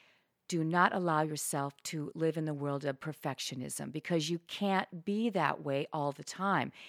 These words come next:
And that will chip away at your confidence. When you're always feeling less than, stop comparing yourself to others. Focus on what you need to do. Focus on what you're good at or what you want to be better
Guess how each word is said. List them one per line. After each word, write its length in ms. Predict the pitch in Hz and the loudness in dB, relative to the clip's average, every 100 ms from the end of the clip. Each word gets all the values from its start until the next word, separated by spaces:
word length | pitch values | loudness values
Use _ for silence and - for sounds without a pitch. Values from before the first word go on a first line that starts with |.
| - - - - | -20 -20 -12 -4
And 360 | 160 151 156 - - | 0 0 -2 -8 -6
that 300 | 175 180 - | 0 2 2
will 240 | 175 165 - _ _ - | 2 0 -4 _ _ -6
chip 300 | - 208 196 | -2 0 0
away 540 | 175 196 247 160 143 _ _ - | 0 0 2 0 -4 _ _ -8
at 140 | 160 185 | -8 -4
your 140 | 180 | -6
confidence. 1040 | - - 226 277 - 139 - - - - - _ _ _ _ _ _ - | -6 -4 2 2 0 -4 -4 -8 -10 -10 -14 _ _ _ _ _ _ -4
When 100 | 185 | -2
you're 140 | - | 2
always 320 | 185 202 196 | 4 4 0
feeling 320 | 185 175 208 | 0 0 2
less 240 | 220 285 - | 2 0 -2
than, 300 | 127 120 - | -6 -8 -6
stop 340 | - 175 - | -4 -2 -2
comparing 540 | - 254 - 294 370 277 | -4 -4 -2 0 2 2
yourself 400 | 175 160 135 - | 0 -2 -4 -4
to 180 | 147 - | -8 -2
others. 480 | 131 135 156 - - _ _ _ - - | -2 -2 -8 -10 -12 _ _ _ -20 -8
Focus 400 | - 233 285 - | 4 4 4 2
on 160 | 220 175 | 2 2
what 160 | 156 185 | 0 -2
you 320 | 156 196 247 | 0 2 4
need 240 | 240 226 | 2 -2
to 100 | - | -6
do. 360 | 151 135 123 139 _ _ - - | -6 -6 -8 -12 _ _ -20 -6
Focus 400 | - 180 202 - | 2 2 2 -2
on 180 | 165 156 | -4 -2
what 260 | 151 170 | 0 -2
you're 440 | 165 156 208 220 240 | -2 2 4 4 4
good 260 | 175 185 | 0 0
at 220 | 165 147 165 | 2 2 0
or 100 | 170 | -4
what 220 | 165 185 | -2 -2
you 120 | 180 | -2
want 260 | 185 185 - | 0 -2 -2
to 100 | 196 | -6
be 180 | 196 | -6
better 480 | 170 - 170 180 147 | -6 -2 0 0 -2